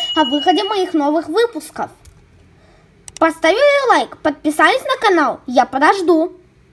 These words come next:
Подписались? Давайте откроем. Опачки, ребята, это что? Это херозелье! Это херозелье! Ну ладно, я его выпью потом. Так, следующий лаки-блок.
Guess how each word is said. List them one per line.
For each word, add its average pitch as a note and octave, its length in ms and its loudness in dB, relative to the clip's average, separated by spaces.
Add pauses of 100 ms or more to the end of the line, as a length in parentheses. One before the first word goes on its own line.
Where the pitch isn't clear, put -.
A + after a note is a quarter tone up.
(300)
Подписались? F#4+ 800 0
Давайте C4+ 400 4
откроем. F#4 520 0 (1700)
Опачки, G4+ 500 0
ребята, F4+ 440 2
это E4+ 280 4
что? G4 380 0 (2000)
Это - 300 8
херозелье! E4+ 960 0 (140)
Это A#4 520 4
херозелье! E4+ 1000 2
Ну D4+ 220 2
ладно, E4+ 240 2
я D#4+ 160 2
его D#4+ 180 2
выпью D4+ 400 -2
потом. C#4+ 560 -2 (600)
Так, D#4 220 0
следующий F#4+ 440 -2
лаки-блок. E4+ 680 0